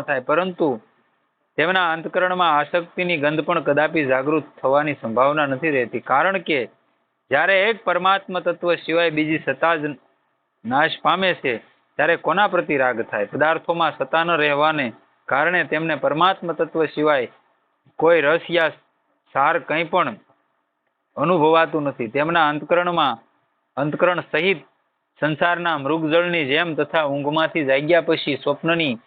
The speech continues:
જેમ અત્યંત ભાવ અને પરમાત્મા તત્વનો ભાવ દરરોજ અને હંમેશા દ્રઢતા સાથે સ્વાભાવિક જ કાયમ રહે છે. પછી તો પરમાત્મા સિવાય બીજું કંઈ રહેતું જ નથી.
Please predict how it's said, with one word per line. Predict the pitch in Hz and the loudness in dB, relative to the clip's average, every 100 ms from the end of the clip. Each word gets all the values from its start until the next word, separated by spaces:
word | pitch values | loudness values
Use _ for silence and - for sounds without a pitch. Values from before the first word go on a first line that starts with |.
| _ _ _ _ - | _ _ _ _ -10
જેમ | 107 160 170 | -2 -2 0
અત્યંત | 147 - 214 190 160 | -2 0 0 0 2
ભાવ | 156 185 | 2 2
અને | 180 160 | 0 -2
પરમાત્મા | 147 147 190 226 196 180 | -2 0 0 0 -4 -10
તત્વનો | 165 170 170 147 | -8 -4 -2 0
ભાવ | 127 156 156 | 2 2 2
દરરોજ | 143 165 190 139 104 _ _ _ _ _ _ _ | 0 2 2 0 -8 _ _ _ _ _ _ _
અને | 143 147 | 0 2
હંમેશા | 147 165 175 160 | 2 0 0 -2
દ્રઢતા | 131 143 165 180 156 | -2 -2 2 2 2
સાથે | 151 151 147 | -2 -2 -2
સ્વાભાવિક | 131 120 151 170 175 | 0 0 0 0 -2
જ | 135 | -2
કાયમ | 131 135 170 | 0 0 0
રહે | 151 139 127 | 0 -2 -6
છે. | - 104 - _ _ _ - | -6 -8 -8 _ _ _ -6
પછી | 143 180 170 | -4 -2 -2
તો | 165 | 2
પરમાત્મા | 147 147 165 165 170 160 - | 2 4 2 0 0 -2 0
સિવાય | 151 160 156 | 2 2 2
બીજું | 156 160 143 | 2 0 0
કંઈ | 156 156 135 | 0 0 0
રહેતું | 123 120 165 151 | 0 0 -2 0
જ | |
નથી. | 135 120 107 | -2 -4 -6